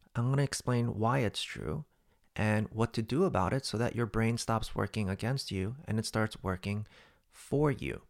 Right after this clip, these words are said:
I want you to think about addictions for a moment. Your body can get chemically dependent on a drug. And just like it can get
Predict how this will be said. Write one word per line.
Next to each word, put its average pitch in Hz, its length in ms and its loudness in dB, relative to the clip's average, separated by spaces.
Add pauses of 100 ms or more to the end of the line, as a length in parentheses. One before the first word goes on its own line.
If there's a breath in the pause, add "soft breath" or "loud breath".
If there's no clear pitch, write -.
(880)
I 135 40 0
want 240 220 4
you 370 80 2
to - 80 4
think 120 420 2
about 95 520 2 (720)
addictions - 540 2
for 65 220 -6
a 60 40 -8
moment. - 480 -10 (200)
Your 139 160 6
body 139 480 4
can 160 200 0
get - 280 -2
chemically 139 500 2
dependent - 720 2 (100)
on 95 180 2
a 90 60 0
drug. - 380 -6 (1400 loud breath)
And 117 220 4
just 151 300 6
like 196 160 4
it 156 100 0
can 143 180 0
get 123 320 2